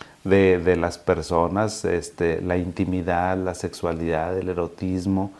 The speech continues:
pues es una parte esencial. O sea, todos sabemos eso de una u otra manera. Entonces, fíjense,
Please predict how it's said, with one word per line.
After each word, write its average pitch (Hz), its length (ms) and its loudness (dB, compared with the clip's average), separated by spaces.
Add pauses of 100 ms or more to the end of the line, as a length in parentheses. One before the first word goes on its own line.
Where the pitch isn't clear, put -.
(180)
pues 113 180 0
es 120 60 -4
una 151 180 4
parte 139 280 0
esencial. 135 500 0 (560)
O 98 140 2
sea, 87 380 2 (360)
todos 131 480 12
sabemos 107 680 6
eso 127 480 6 (220)
de 104 160 12
una 107 300 10
u 98 140 10
otra 98 240 6
manera. 85 500 2
Entonces, 98 400 -2
fíjense, 104 400 -2